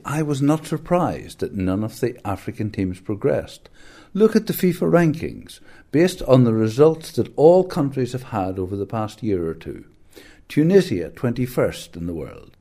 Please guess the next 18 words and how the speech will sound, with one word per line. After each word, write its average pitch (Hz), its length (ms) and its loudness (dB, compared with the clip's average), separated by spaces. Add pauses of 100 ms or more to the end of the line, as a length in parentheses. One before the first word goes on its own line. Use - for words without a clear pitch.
Senegal, 127 560 2
twenty-seventh. 113 840 -2 (240)
Morocco, 117 680 4
forty-first. - 920 -2 (160)
Egypt, 151 520 -4 (220)
forty-fifth. 123 840 0 (300)
Nigeria, 110 800 0
forty-eighth. 113 800 -2 (640)
That's - 380 -2
no 175 480 2
country 104 640 -2 (480)
in 123 200 4
the 117 80 2
top 160 400 -4
sixteen - 520 -2
in 101 120 2
the 98 80 -2
world 127 440 0